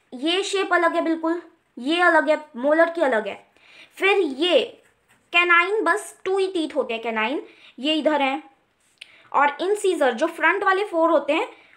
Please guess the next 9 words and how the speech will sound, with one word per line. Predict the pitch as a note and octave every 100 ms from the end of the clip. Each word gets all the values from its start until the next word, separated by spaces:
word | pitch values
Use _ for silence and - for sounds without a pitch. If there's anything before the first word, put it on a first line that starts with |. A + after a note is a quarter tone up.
| _ _ _ _ _ _ _ -
उन्हें | E4+ E4+ F#4+
इंसीजर | F4 D4+ B3 A#3 F#4
कहते | G4 B3 A#3+
हैं। | G#3 G3+ - _ _ _ _ _ _ _ _ _ _ - _ _ _ _ _ _ _ _ _ C#4+
Now, | D4+ B3+ -
एक्स-, | D4 - D#4
एक्टिविटी | D#4 F4+ F#4 G4 - -
टू | D#4
पॉइंट | - C#4 F#4+ D5